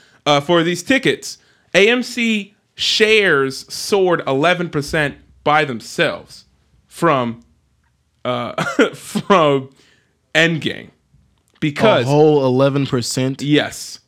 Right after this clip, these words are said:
Speaker 1: because Endgame out here. <laughs>
Speaker 2: Jeez,
Speaker 1: Wow.
Speaker 2: dude.
Speaker 1: <laughs> Now
Speaker 2: You better thank Marvel.
Speaker 1: <laughs> yeah, A M C's loyalty program stubs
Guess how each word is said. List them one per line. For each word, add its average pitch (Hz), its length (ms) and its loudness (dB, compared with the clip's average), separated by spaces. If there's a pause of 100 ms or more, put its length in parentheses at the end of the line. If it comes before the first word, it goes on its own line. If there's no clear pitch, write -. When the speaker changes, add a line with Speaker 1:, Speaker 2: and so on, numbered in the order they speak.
(180)
Speaker 1:
because 156 520 2
Endgame 131 760 -2 (480)
out 143 320 0
here. 107 300 -6 (280)
<laughs> 131 220 -2 (280)
Speaker 2:
Jeez, 160 420 0
Speaker 1:
Wow. 127 520 2
Speaker 2:
dude. 135 340 2 (160)
Speaker 1:
<laughs> - 160 -18
Now 139 460 0
Speaker 2:
You 151 80 -6
better 151 240 2
thank 151 320 0
Marvel. 143 460 2 (680)
Speaker 1:
<laughs> - 800 -20
yeah, 170 380 0
A 180 160 2
M 208 80 0
C's 202 260 -4
loyalty 180 440 0
program 160 420 0
stubs 170 440 0